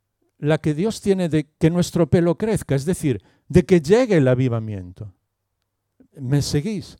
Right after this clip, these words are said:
De que estemos día a día viviendo. Y llegará un momento como Sansón, que algo va a ocurrir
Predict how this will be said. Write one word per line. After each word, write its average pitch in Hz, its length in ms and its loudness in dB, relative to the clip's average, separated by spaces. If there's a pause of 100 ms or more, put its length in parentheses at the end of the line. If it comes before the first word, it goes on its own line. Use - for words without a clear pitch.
(500)
De 170 140 0
que 170 100 -2
estemos 196 480 -2
día 220 220 0
a 190 40 2
día 185 260 2
viviendo. 143 680 2 (2250)
Y 135 100 -10
llegará 139 340 0
un 160 100 -6
momento 139 440 -2
como 117 240 -6
Sansón, 117 600 -8 (1000)
que 131 120 0
algo 135 280 0
va 135 140 0
a 135 40 0
ocurrir 120 560 -8